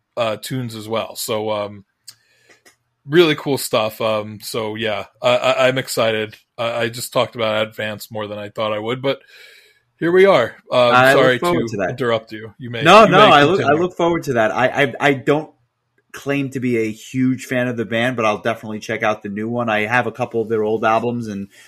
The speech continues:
Speaker 2: some of them are better than others, but, um, I'm interested. I'm, I'm curious to hear what they sound like after, uh, you know, about a decade hiatus. Um, and
Speaker 1: Yeah,
Speaker 2: with that
Speaker 1: spoiler alert, I'll probably,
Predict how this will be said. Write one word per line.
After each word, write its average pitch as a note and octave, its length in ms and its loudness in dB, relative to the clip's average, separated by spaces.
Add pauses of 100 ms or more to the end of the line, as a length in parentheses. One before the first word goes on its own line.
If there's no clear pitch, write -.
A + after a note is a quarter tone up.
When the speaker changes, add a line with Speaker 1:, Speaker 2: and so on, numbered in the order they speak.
(100)
Speaker 2:
some C#3 180 -4
of C#3 80 0
them C3 120 -2
are B2 60 0
better A#2+ 280 -2
than A#2+ 120 -4
others, B2 300 -2
but, - 320 -6
um, G2 340 -2 (480)
I'm C3+ 140 -2
interested. A2+ 380 -8
I'm, F#2+ 160 -8
I'm G2+ 100 -8
curious A#2 360 -4
to A2 100 -20
hear A#2+ 100 -2
what A2 120 -4
they G#2 100 -2
sound G#2+ 300 -6
like F#2+ 180 -6
after, G2+ 480 -8
uh, F2+ 200 -6 (640)
you A#2 120 -4
know, G2+ 100 -2
about G2+ 200 -4
a F#2+ 40 -4
decade G#2+ 480 -4
hiatus. G2 720 -6
Um, F#2+ 400 -4
and A#2 140 -8
Speaker 1:
Yeah, C#3+ 160 4
Speaker 2:
with B2 80 -6
that D#3 200 4
Speaker 1:
spoiler G3 360 6
alert, C#3 360 0 (180)
I'll C#3 160 4
probably, C3+ 840 0